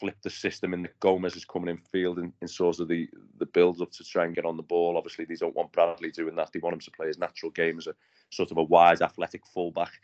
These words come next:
Gomez coming into that position that Alexander-Arnold would normally oc-, occupy, and I thought he was excellent again. I mean, some of his interceptions when we, when Liverpool were out of possession,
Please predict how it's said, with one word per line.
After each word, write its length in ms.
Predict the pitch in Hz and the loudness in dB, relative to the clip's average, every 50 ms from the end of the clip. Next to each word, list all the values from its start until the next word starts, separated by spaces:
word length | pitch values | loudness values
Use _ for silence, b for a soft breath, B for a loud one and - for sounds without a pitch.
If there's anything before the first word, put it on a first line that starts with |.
| b b b b b b b b b b b b b _ | b b b b b b b b b b b b b _
Gomez 540 | - 104 101 101 101 98 98 92 - - - _ _ _ _ _ _ _ _ _ - | 2 4 4 4 4 2 0 -2 -4 -10 -18 _ _ _ _ _ _ _ _ _ -10
coming 220 | - 117 107 107 | -8 -6 -6 -6
into 180 | 104 101 - - | -6 -8 -6 -6
that 140 | 101 - - | -6 -6 -6
position 320 | 107 104 104 - - 95 | -8 -10 -10 -10 -8 -6
that 100 | 95 95 | -2 0
Alexander-Arnold 800 | 98 95 95 95 - 101 92 92 92 95 98 95 92 90 87 92 | 0 0 0 -2 -4 -4 -2 0 0 0 0 0 -2 -6 -10 -12
would 80 | 90 | -12
normally 360 | 92 92 92 92 87 90 90 90 | -10 -10 -10 -10 -8 -8 -8 -8
oc-, 140 | 92 - - - - - | -8 -10 -16 -18 -14 -14
occupy, 460 | 87 - - 92 - - 95 92 90 | -14 -12 -14 -12 -10 -8 -6 -4 -4
and 100 | 90 90 | -6 -6
I 20 | |
thought 220 | - - 104 107 113 | -8 -8 -8 -8 -8
he 60 | 101 | -10
was 100 | - - | -12 -12
excellent 420 | 80 - - - 101 101 92 - 87 | -14 -18 -14 -12 -10 -10 -10 -10 -10
again. 360 | 82 - 82 85 85 92 - | -4 0 0 0 0 -2 -6
I 60 | 82 | -8
mean, 100 | 85 82 | -8 -8
some 200 | 80 - - 104 | -6 -4 -2 -2
of 80 | 98 90 | -2 -2
his 120 | 92 85 | -4 -4
interceptions 720 | 92 85 85 - - - - 92 90 - - - 92 85 82 | -4 -6 -6 -8 -6 -2 0 0 0 -2 -4 -8 -8 0 2
when 140 | 92 85 87 | 2 2 4
we, 160 | 85 82 85 - _ | 2 0 0 -2 _
when 180 | 85 85 85 85 | -2 -2 0 0
Liverpool 320 | 82 82 - - 85 80 | -2 -4 -4 -2 0 2
were 100 | 78 85 | 4 4
out 180 | 85 85 - - | 4 4 2 -4
of 60 | - | -14
possession, 400 | - 82 87 85 - - - | -8 -4 -4 -4 -4 -4 -10